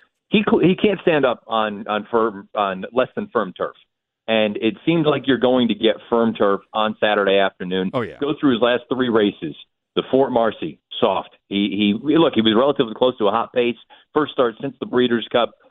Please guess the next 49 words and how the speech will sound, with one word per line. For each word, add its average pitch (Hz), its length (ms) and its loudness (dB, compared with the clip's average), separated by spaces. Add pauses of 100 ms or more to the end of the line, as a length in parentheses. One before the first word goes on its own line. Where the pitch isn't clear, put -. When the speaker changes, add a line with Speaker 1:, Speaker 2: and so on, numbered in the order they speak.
(120)
Speaker 1:
Got 139 180 -2
tired, 120 340 -2
but 123 80 -4
more 156 160 2
importantly, 135 440 -2
his 120 160 -4
action. 113 340 -6
He 90 60 -4
just 131 180 -4
doesn't 120 240 0
move 110 280 4
well 92 300 4 (280)
on, 104 160 0
on 104 140 -2
turf 120 300 -2
that 101 100 2
has 107 120 2
a 98 40 -2
little 107 200 2
bit 98 100 2
of 87 80 -8
give 127 180 2
in 95 80 0
it. 85 140 -4 (260)
Go 127 100 4
to 135 60 4
the 113 80 0
Breeders' 127 380 2
Cup. 95 160 0
We 98 100 2
obviously 107 480 -2
know 98 200 2
it's 92 200 -4
listed 120 320 0
as 90 140 0
good. 95 220 4
It 101 80 -2
was 95 180 0
a - 80 4
heck 123 160 0
of 104 80 0
a - 20 2
lot 95 220 2
worse 98 220 0
than 123 100 -6
Speaker 2:
It 131 80 -4
was 98 140 4
Speaker 1:
good. 85 80 -2
Speaker 2:
not. 80 180 -16